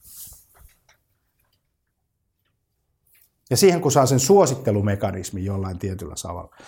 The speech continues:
tavalla niin kuin mukaan, niin se kyllä se viesti leviää.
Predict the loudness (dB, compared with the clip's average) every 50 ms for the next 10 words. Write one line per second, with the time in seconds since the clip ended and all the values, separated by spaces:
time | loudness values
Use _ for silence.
0 | -20 -20 _ _ -4 -4 -2 -2 -4 -6 -8 -10 -12 -12 -12 -14 -14 _ -2 0
1 | 0 0 -2 -6 -10 -12 -12 -14 -14 -12 -10 -6 -4 -4 -4 -4 -4 -4 -4 -4
2 | -4 -4 -6 -2 2 4 4 4 2 0 -6 -8 -10 -10 -16 -20 _ _ -20